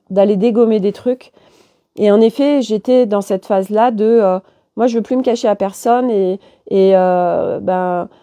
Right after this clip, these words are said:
j'ai rien surtout à cacher à personne. » Au-delà de ça, c'est que j'ai rien à cacher et que, ben, si mon voisin, il tombe sur moi ou les parents d'un enfant d'un é-, de l'école, et cetera, ben, j'assume, en fait. Et, et voilà.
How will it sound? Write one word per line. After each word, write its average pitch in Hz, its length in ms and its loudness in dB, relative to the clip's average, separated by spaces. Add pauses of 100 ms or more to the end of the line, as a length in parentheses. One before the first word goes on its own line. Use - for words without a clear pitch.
(220)
j'ai 208 160 -2
rien 262 380 2
surtout 220 320 -6
à 202 80 0
cacher 190 260 -4
à 185 80 -2
personne. » 214 580 -4
Au-delà 185 280 -2
de 185 80 -4
ça, 285 160 -8
c'est 208 140 -8
que 185 60 -8
j'ai 180 100 -4
rien 208 180 -4
à 214 100 -4
cacher 214 520 -4 (360)
et 196 140 -2
que, 240 180 2
ben, 190 340 0
si 214 180 -8
mon 208 100 0
voisin, 214 300 -2
il 202 60 -6
tombe 190 180 -4
sur 180 180 -4
moi 220 400 0
ou 208 360 0
les 175 120 0
parents 190 460 -2
d'un 180 240 -2
enfant 180 400 -4
d'un 180 200 -2
é-, 185 120 -4
de 180 220 -6
l'école, 220 440 0
et 220 60 0
cetera, 196 480 -2
ben, 180 180 -4 (320)
j'assume, 214 480 2
en - 80 -8
fait. - 360 -10 (420)
Et, 196 560 0
et - 20 0
voilà. 180 220 -2